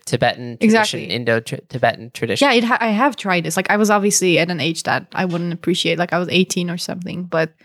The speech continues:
Speaker 2: I did that in a class, and it was just so trippy. I
Speaker 1: So that's the
Speaker 2: remember.
Speaker 1: classic one where they, the monks sit with a wet blanket on them, and they're able to dry the blanket by raising their body temperature.
Speaker 2: Mm.
Speaker 1: And there was one study in the eighties that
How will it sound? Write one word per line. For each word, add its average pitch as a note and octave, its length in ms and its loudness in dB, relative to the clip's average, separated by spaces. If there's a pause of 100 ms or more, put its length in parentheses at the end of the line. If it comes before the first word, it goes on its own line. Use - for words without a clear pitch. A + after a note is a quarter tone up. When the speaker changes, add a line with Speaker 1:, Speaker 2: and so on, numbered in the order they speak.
(280)
Speaker 2:
I G3+ 140 2
did F3 340 4
that D3+ 280 2
in E3+ 120 -4
a D3+ 80 -4
class, - 440 -2
and F3+ 100 -8
it - 20 -8
was F3 220 -6
just - 200 -8
so F#3+ 180 0
trippy. - 460 -10
I - 20 -8
Speaker 1:
So C3+ 160 2
that's C#3+ 260 0
the F#3 60 -10
Speaker 2:
remember. C#3+ 160 0
Speaker 1:
classic B2+ 400 -2
one A#2 180 0
where A2 160 0
they, G2 340 -6
the A#2+ 140 0
monks A#2 400 0
sit - 320 2
with A#2+ 140 -4
a A#2 40 4
wet A2+ 240 0
blanket A#2+ 380 0
on B2 160 2
them, C#3 240 2 (260)
and B2+ 80 0
they're A#2 140 2
able A2+ 240 0
to A2+ 100 0
dry A2+ 280 0
the A2+ 100 0
blanket A2+ 380 0
by A2+ 100 2
raising A2+ 380 0
their A2 100 0
body A2+ 300 -2
temperature. D3+ 500 -4 (200)
Speaker 2:
Mm. A3 100 -20 (440)
Speaker 1:
And C3 80 6
there C3 80 4
was B2 140 2
one C#3 140 2
study C3 300 4
in A#2+ 60 0
the A#2 160 -2
eighties A#2+ 380 -2
that A2 320 0